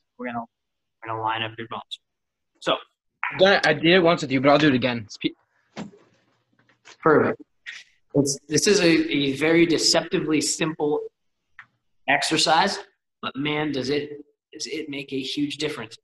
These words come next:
Speaker 1: you can get this on. All right, so I got my feet. They're about hip width. They're pointed straight ahead. It's like my car tires. I don't want my car tires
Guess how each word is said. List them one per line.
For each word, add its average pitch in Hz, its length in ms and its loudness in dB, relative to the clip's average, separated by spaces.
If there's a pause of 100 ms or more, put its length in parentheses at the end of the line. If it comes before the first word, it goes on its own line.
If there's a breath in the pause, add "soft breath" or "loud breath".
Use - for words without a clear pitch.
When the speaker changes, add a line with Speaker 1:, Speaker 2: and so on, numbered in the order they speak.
Speaker 1:
you 120 80 -20
can - 80 -20 (100)
get 113 140 -20
this - 140 -12 (1500)
on. - 80 4
All - 100 6
right, - 100 -6
so - 260 2 (640)
I 175 80 -2
got 185 180 2
my 180 120 -2
feet. - 460 0 (480)
They're - 120 0
about 165 260 2
hip 196 260 0
width. 214 420 4 (600)
They're 135 240 -6
pointed 196 360 2
straight 190 420 2
ahead. 202 480 0 (400)
It's - 120 -14
like 139 220 -4
my 135 120 -2
car 175 260 4
tires. 180 300 2
I 147 40 2
don't 156 120 -2
want 165 120 -6
my 151 100 -4 (160)
car 147 180 -4
tires 147 300 -6